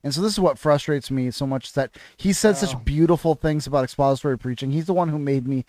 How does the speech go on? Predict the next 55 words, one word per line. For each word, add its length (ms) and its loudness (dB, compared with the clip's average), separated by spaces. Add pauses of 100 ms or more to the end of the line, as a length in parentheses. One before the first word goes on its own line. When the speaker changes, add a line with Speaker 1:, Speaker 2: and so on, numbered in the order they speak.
(200)
Speaker 1:
fall 400 4
in 140 2
love 200 4
with 140 -4
the 140 -4
art 320 -2
of 100 -8
expository 760 -4
preaching. 460 -6 (380)
And 120 -2
then 380 4
he 300 -6
just, 340 0
then 160 2
suddenly 440 0
I'm 120 0
just 220 -4
like, 240 0 (180)
this 160 0
is 80 -2
why 220 6
it 160 -4
pisses 280 2
me 120 -2
off 200 -2
too, 160 -4
when 200 -2
they're 160 0
just 180 -2
like, 160 -2
they 100 0
make 180 2
it 60 -4
seem 220 -2
like 220 2
I'm 260 2
the 80 2
one 160 0
who 80 -2
started 300 -2
the 40 -6
fight. 300 -6 (380)
Like, 100 -2
we're 160 4
the 80 6
ones 160 4
who 60 -6
started 260 2
the 40 -10
fight. 200 -2 (240)
We 120 4
thought 260 4
we 80 0
were 160 2
good. 300 4